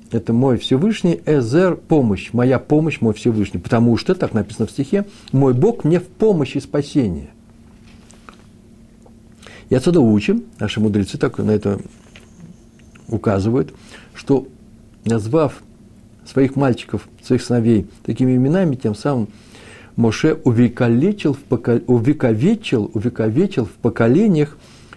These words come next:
те чу-, те ч-, чудеса, благие дела, те явления, замечательные совершенно, э, которые сделал евреям Творец во время нашего исхода из Египта,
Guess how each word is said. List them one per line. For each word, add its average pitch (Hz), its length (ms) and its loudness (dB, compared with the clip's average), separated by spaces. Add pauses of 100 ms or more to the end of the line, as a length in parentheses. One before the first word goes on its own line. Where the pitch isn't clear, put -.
(160)
те 131 240 0
чу-, - 140 -10 (220)
те 143 100 2
ч-, - 200 -12 (180)
чудеса, 117 640 -2
благие 104 340 0
дела, 107 520 0 (420)
те 110 80 2
явления, 113 560 2 (800)
замечательные 117 520 2
совершенно, 107 600 0 (440)
э, 110 200 0
которые 120 340 2
сделал 117 380 2
евреям 110 420 2
Творец 123 600 0 (340)
во 110 100 0
время 117 220 2
нашего 110 320 0
исхода 101 320 -2
из 92 100 -4
Египта, 87 380 -6